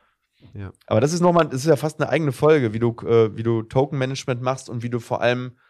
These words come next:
Speaker 2: Kontextmanagement machst.
Speaker 1: Ja, ich glaube, es ist aber auch etwas, was sich wahrscheinlich für den normalen User im nächsten halben, dreiviertel Jahr, äh, erledigt hat. Es wird, äh, zur Commodity, das sieht man ja schon. Es gibt viele Zwischentools, die schon das beste Tool vorauswählen,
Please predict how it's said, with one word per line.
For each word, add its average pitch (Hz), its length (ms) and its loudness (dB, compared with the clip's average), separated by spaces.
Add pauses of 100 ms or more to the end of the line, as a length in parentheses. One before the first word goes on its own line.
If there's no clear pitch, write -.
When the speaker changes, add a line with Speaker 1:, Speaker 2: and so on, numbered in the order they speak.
(120)
Speaker 2:
Kontextmanagement 104 880 -2
machst. 101 260 -8 (840)
Speaker 1:
Ja, - 100 -6
ich - 180 -12
glaube, 127 400 0
es 120 220 -2
ist 120 120 -2
aber 110 300 0
auch 107 100 -2
etwas, 110 320 -4
was 104 160 -2
sich 98 140 -6
wahrscheinlich 104 500 -2
für 98 240 -2
den 95 160 -4
normalen 95 360 0
User 98 320 0
im 90 120 -2
nächsten 95 380 -4
halben, 92 300 -4
dreiviertel 85 440 -4
Jahr, 87 320 -2 (380)
äh, 87 180 0
erledigt 87 480 -2
hat. 78 140 -6
Es - 160 -8
wird, 95 260 -4
äh, 85 380 0
zur - 200 -6
Commodity, 95 640 -2
das 90 160 -6
sieht - 160 -6
man 92 140 -4
ja 90 100 -2
schon. 92 300 -4
Es 80 120 -12
gibt - 160 -8
viele 87 280 -6
Zwischentools, 95 640 -4
die - 100 -14
schon - 160 -8
das 87 140 -6
beste 90 280 -6
Tool 87 220 -4
vorauswählen, 95 800 -2